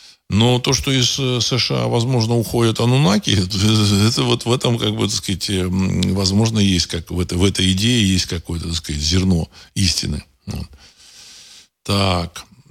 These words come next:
М, Дэн. Здравствуйте, Владислав. Как вы можете объяснить регулярное схождение с рельс поездов в С Ш А? С уважением. Э, конец цитаты.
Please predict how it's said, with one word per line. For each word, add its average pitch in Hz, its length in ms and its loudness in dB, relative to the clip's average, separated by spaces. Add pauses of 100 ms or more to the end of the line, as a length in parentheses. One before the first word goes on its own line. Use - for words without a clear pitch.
М, 90 560 -8
Дэн. 98 300 2
Здравствуйте, 117 440 -2
Владислав. 110 460 -2
Как 131 200 -4
вы 135 60 0
можете 120 300 2
объяснить 107 420 0
регулярное 101 540 0
схождение 95 540 2
с - 100 -2
рельс 110 240 0
поездов 92 540 0
в - 60 -2
С - 140 -2
Ш - 280 -2
А? 76 40 -6
С - 120 -4
уважением. 85 600 -2 (120)
Э, 87 300 -6
конец 87 340 -4
цитаты. - 400 -8